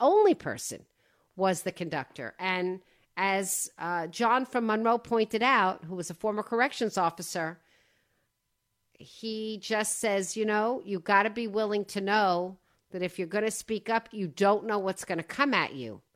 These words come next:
And I'm glad that this particular altercation ended exactly the way it should have, which is she slunk back down in her seat. She got off the train later on, and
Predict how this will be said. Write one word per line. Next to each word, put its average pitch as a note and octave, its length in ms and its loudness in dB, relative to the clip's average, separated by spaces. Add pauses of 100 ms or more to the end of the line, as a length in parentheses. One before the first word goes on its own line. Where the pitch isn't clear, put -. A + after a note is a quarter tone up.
(560)
And D#3+ 240 -4
I'm F3+ 180 -2
glad A3 460 4
that G3 160 0
this G#3 160 -4
particular A3 680 -2
altercation F#3 840 -2
ended F#3+ 380 -2
exactly F#3+ 520 -2
the G3 120 0
way F3 160 2
it D#3+ 100 -6
should G#3+ 180 -2
have, D3 140 -6
which D#3 200 -8
is E3+ 120 -6
she - 180 -8
slunk E3 340 -6
back A3 220 -2
down G#3 220 0
in A3+ 100 -2
her B3 80 0
seat. G3 480 -6 (460)
She - 180 -12
got E3 200 0
off F#3+ 180 -2
the A3+ 100 -2
train A3 320 0
later G#3 360 0
on, E3 440 2 (640)
and E3 580 -4